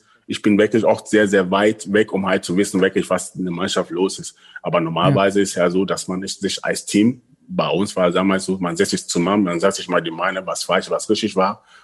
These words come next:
Speaker 1: Dann geht's darum, wir setzen uns Ziele, nächstes Spiel wollen wir alles raushauen und das Spiel gewinnen.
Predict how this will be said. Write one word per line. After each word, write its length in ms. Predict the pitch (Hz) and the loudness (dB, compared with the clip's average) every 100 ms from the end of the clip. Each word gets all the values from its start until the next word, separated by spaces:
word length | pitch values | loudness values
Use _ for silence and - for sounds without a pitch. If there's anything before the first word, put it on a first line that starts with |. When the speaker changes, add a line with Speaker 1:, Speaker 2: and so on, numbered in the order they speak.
| _ | _
Speaker 1:
Dann 140 | 92 | -4
geht's 240 | 87 101 - | -4 -8 -2
darum, 320 | 87 98 104 | 0 2 2
wir 120 | 90 | 0
setzen 260 | 98 92 95 | -2 -2 -2
uns 140 | 90 | -2
Ziele, 260 | - 104 90 | -2 0 0
nächstes 240 | 95 - | -2 -4
Spiel 380 | - 95 98 110 _ _ _ _ | -4 0 0 0 _ _ _ _
wollen 160 | 95 101 | 2 2
wir 160 | 92 | 2
alles 280 | 101 101 - | 2 0 2
raushauen 400 | 82 101 - 107 | 0 0 0 0
und 120 | 101 | 0
das 120 | 98 | -2
Spiel 200 | - 110 | 0 2
gewinnen. 320 | 101 95 107 | 2 4 2